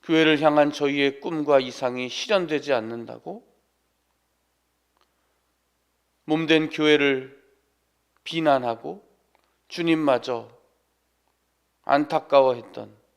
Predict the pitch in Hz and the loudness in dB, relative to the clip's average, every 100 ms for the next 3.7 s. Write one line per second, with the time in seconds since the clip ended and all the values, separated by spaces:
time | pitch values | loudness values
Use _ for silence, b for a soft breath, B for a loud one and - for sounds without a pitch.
0 | _ _ _ _ _ 139 127 123 113 113 | _ _ _ _ _ -2 -2 -2 -8 -10
1 | 143 202 269 _ _ _ _ _ _ _ | -12 -14 -18 _ _ _ _ _ _ _
2 | _ _ - 139 139 131 135 123 127 160 | _ _ -10 -6 -6 -4 -2 -2 -2 -6
3 | 143 - 131 - - - | -10 -10 -10 -10 -20 -20